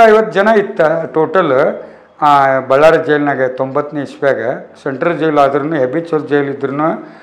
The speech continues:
ಹೊರಗಡೆ ನಾನಾ ಥರ ಜೈಲಿಂದ ಬಂದು ಅಲ್ಲೇ ಉಳಿಬೇಕು. ಯಾಕಂದ್ರೆ ಮೋಸ್ಟ್ ಕ್ರಿಮಿನಲ್ ಹ್ಯಾಬಿಚುವಲ್‌ಗೆ ಬಳ್ಳಾರಿ, ದೊಡ್ಡ ದೊಡ್ಡ ಗಲ್ಲು ಶಿಕ್ಷೆ ಆದಂಥವ್ರಿಗೆ ಬೆಳಗಾಮ ಇಡ್ತಿದ್ರು. ಬಳ್ಳಾರಿಯಲ್ಲಿ ಒಳಗೆ ಜೈಲ್ ಒಳಗಡೆ ಮೂರು ಜೈಲ್ ಇದೆ ಸರ್.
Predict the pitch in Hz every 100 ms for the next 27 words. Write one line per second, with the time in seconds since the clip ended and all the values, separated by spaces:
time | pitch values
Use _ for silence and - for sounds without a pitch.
0 | - _ 143 143 156 175 165 151 143 160
1 | - 175 160 151 160 160 160 160 147 151
2 | 156 170 143 143 165 151 147 147 135 131
3 | 139 147 165 165 165 165 170 - - -
4 | 151 147 185 - - 175 165 175 185 180
5 | 170 160 131 135 180 175 175 180 214 180
6 | 147 156 151 135 - - - 151 147 160
7 | 185 190 190 151 165 170 170 147 - 165
8 | 160 165 170 170 214 233 - 135 143 147
9 | 147 147 139 135 139 123 120 - 147 147
10 | 175 202 202 202 214 180 180 202 208 185
11 | 160 190 190 185 185 196 220 165 175 196
12 | 151 190 202 165 196 196 151 143 123